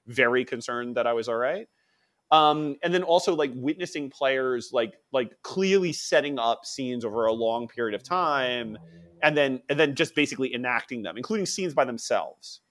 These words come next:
right? Like, scenes that they just perform not for other people, they just literally do it alone in a corner. And that to me is, like, a very different understanding of what a larp is. 'Cause, like, I,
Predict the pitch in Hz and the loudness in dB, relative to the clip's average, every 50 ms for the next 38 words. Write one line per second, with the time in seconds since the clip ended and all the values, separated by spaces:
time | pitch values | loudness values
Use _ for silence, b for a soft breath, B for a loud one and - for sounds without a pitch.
0 | _ _ 123 123 123 135 135 135 131 123 - - - 151 147 131 151 - 139 113 | _ _ 2 4 4 4 4 2 0 0 -2 -4 -6 -6 -6 -4 -4 -4 -6 -6
1 | - - - 143 - - 139 131 120 120 113 - _ _ _ _ _ _ - 160 | -8 -12 -16 -16 -10 -6 -4 -4 -4 -4 -6 -10 _ _ _ _ _ _ 0 2
2 | 170 190 196 - 185 170 160 147 139 - - 220 208 151 127 107 98 120 117 151 | 2 2 4 2 2 2 2 2 -2 -2 -6 -6 -6 -4 -4 -2 -2 -2 -4 -4
3 | 139 123 - 131 139 156 156 151 151 139 135 123 107 139 131 135 123 - 127 123 | -6 -6 -4 -2 0 2 2 2 2 0 -2 -2 -2 -2 0 0 0 -2 -2 -4
4 | 113 113 113 107 101 101 - - 123 - _ _ _ _ _ _ _ _ _ _ | -2 -4 -4 -6 -8 -12 -16 -18 -20 -20 _ _ _ _ _ _ _ _ _ _
5 | - 143 127 120 - - 123 120 117 107 90 80 73 - - _ _ _ _ _ | -6 -4 -4 -4 -6 -6 -6 -6 -6 -6 -6 -8 -8 -10 -14 _ _ _ _ _
6 | _ _ - 151 151 139 143 147 135 123 147 151 175 202 - - 202 165 160 147 | _ _ 2 2 2 2 -2 -2 4 6 6 6 6 4 0 -4 -8 -6 -4 -4
7 | 139 131 120 135 117 120 113 101 143 143 143 147 135 117 107 131 123 - - 127 | -2 -2 -2 -4 -4 -4 -2 -2 0 0 2 0 -2 -2 -4 -4 -4 -4 -6 -6
8 | 120 107 - - 120 113 113 - - 117 110 113 117 110 104 104 107 110 104 104 | -6 -8 -10 -10 -10 -10 -10 -8 -8 -8 -6 -8 -10 -12 -10 -8 -8 -6 -6 -6
9 | 101 104 98 98 95 - _ _ - 113 107 87 - - - - - - 147 120 | -6 -6 -6 -6 -8 -10 _ _ -8 -8 -8 -8 -10 -14 -20 -12 -6 -4 -2 0
10 | 139 139 131 117 123 135 - 135 143 156 175 180 185 170 | 2 2 2 0 -2 -2 2 6 6 8 8 6 4 0